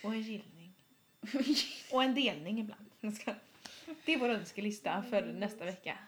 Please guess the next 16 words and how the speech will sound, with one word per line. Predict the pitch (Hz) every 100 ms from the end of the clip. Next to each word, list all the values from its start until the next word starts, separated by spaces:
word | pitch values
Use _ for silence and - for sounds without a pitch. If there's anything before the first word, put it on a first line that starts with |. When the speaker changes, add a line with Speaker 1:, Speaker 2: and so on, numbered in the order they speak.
| -
Speaker 1:
Jag | 202 208
ska. | - -
Speaker 2:
Ja. | - - - - _
Speaker 1:
Nej, | - 254 240
men, | 240 240 240 240 240 233 233 233 226 220
eh, |
om | - 240 233 226
en | 214
vecka | 220 254 - 220 - - -
när | 214
ni | 214
hör | 220
detta | 196 208 - 202
så | 208 196 196 202
åker | 208 -
jag, | 208 185 180